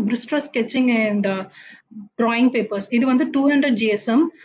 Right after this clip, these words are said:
ஆஹ், Strathmore வந்துட்டு actually அதோட பிரைஸ் வேல்யூ சொல்லிடுறேன். அது வந்துட்டு like, ஆஹ், சிக்ஸ் ஹண்ட்ரட், ஃபைவ் ஹண்ட்ரட், சிக்ஸ் ஹண்ட்ரட், செவன் ஹண்ட்ரட் அந்த மாதிரி ரேஞ்ச்ல தான் இருக்கும் இனிஷியலாவே.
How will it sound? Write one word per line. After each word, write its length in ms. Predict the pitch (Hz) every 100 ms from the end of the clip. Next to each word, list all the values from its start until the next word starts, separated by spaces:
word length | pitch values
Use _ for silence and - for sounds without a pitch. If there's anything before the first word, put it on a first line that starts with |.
| - -
ஆஹ், 260 | 220 220 214
Strathmore 600 | - 269 269 - 370 339
வந்துட்டு 280 | 262 233 247
actually 300 | 220 - 247
அதோட 260 | 226 208 202
பிரைஸ் 380 | 214 262 285
வேல்யூ 200 | 262 226 208
சொல்லிடுறேன். 480 | 226 202 190 214 254
அது 240 | 233 214 220
வந்துட்டு 300 | 214 240 254
like, 320 | 240 214 -
ஆஹ், 140 | 202 196
சிக்ஸ் 400 | 202 233 - 269
ஹண்ட்ரட், 360 | 254 254 254
ஃபைவ் 220 | 254 226 233
ஹண்ட்ரட், 180 | 247
சிக்ஸ் 320 | 254 240 - 226
ஹண்ட்ரட், 300 | 226 226 226
செவன் 240 | 220 208 214
ஹண்ட்ரட் 240 | 208 214
அந்த 220 | 208 220
மாதிரி 220 | 233 233 214
ரேஞ்ச்ல 400 | 226 233 226 214
தான் 180 | 220
இருக்கும் 340 | 202 202 214 254
இனிஷியலாவே. 680 | 226 226 - 226 220 196 208